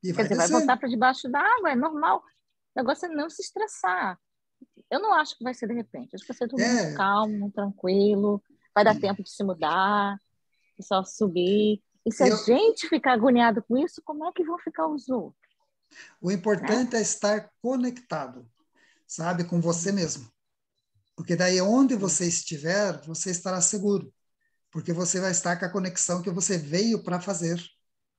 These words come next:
Speaker 1: Né? Ninguém tá aqui pra querer, é, diretamente só sobreviver fisicamente. Lógico, a gente vai manter, né? A gente luta pela vida, né? Pela nossa vida física, orgânica e tudo mais.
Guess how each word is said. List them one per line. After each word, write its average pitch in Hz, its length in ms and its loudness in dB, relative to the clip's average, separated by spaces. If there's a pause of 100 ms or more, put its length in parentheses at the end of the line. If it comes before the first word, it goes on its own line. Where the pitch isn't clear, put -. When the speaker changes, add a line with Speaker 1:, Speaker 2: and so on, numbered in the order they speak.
(480)
Speaker 1:
Né? 156 260 -6
Ninguém 170 280 0
tá 214 120 -4
aqui 202 200 -4
pra 180 220 -4
querer, 180 560 -2 (300)
é, 160 480 0
diretamente 180 760 -2
só 185 300 0
sobreviver 175 640 -2
fisicamente. 170 760 -4
Lógico, 202 380 0
a 143 40 -6
gente 151 220 -10
vai 196 160 -2
manter, 226 640 0
né? 165 280 -4
A 151 100 -8
gente 151 280 -10
luta 170 440 0
pela 160 200 -2
vida, 165 420 -4 (520)
né? 170 320 -4
Pela 151 460 -10
nossa 156 260 -6
vida 165 200 -4
física, 165 520 -2
orgânica 170 520 -2
e 170 40 -2
tudo 190 200 -4
mais. 170 320 -2